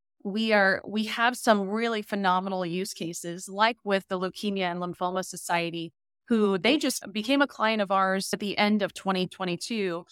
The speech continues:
And now we just completed, um, a trial with them and automated all the patient narratives for a trial, a clinical study with them.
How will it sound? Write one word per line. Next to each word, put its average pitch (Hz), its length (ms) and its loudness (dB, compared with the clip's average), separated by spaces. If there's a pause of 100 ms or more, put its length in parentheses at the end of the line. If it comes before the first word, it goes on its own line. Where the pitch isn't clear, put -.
(400)
And 196 260 -4
now 196 420 6
we 214 280 -6
just 254 260 0
completed, 208 800 -4 (100)
um, 170 520 -8
a 202 80 -4
trial 190 520 0
with 180 220 0
them 311 340 2
and 214 220 0
automated 202 680 2
all 196 280 8
the 208 80 -4
patient - 480 -4
narratives 175 640 -6 (440)
for 202 240 6
a 196 120 4
trial, 185 580 -2
a 165 80 2
clinical 196 380 0
study 185 480 2
with 208 300 -2
them. 170 320 0